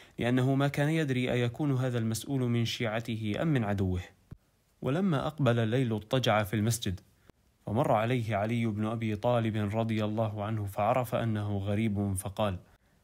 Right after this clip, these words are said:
"هلم إلينا أيها الرجل"، فمضى معه وبات ليلته عنده،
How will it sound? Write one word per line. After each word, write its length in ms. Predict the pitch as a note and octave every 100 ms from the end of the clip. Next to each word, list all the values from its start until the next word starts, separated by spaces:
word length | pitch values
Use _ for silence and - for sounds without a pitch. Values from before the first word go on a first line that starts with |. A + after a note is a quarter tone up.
| _
"هلم 360 | - B2+ D#3 B2
إلينا 520 | A#2+ C3 D3 A2 G2+
أيها 300 | A2+ A2+ G#2
الرجل"، 380 | A2 A2+ G2+ E2+ - _ _ _
فمضى 360 | B2 C#3 B2+ A#2+
معه 320 | A#2 A2 A2
وبات 440 | A#2 A2+ A2+ G#2+
ليلته 640 | G#2+ A2 G#2+ B2+ A2+ A2 A2
عنده، 340 | A2+ F#2 F2